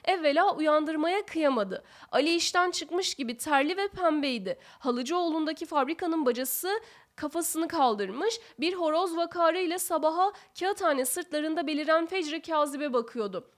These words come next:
Neredeyse ötecekti. Bakın, Ali, annesi ve çalıştığı iş yeri ekseni etrafında gerçekleşen bir olay görüyoruz. Yani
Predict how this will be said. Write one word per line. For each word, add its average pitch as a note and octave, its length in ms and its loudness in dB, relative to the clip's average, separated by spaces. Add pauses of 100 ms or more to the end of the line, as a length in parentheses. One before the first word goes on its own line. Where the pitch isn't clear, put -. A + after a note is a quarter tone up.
Neredeyse C#4 460 4
ötecekti. A3 560 0 (240)
Bakın, F#4 300 0
Ali, F4 380 6 (260)
annesi E4 720 6 (200)
ve D#4 260 6 (260)
çalıştığı F4 520 0
iş E4 300 0
yeri C#4+ 140 0
ekseni D4+ 420 -2
etrafında C4+ 680 0
gerçekleşen D#4+ 840 0
bir F#4 120 -2
olay C#4 400 6
görüyoruz. F#3 380 -8 (280)
Yani C#4+ 280 4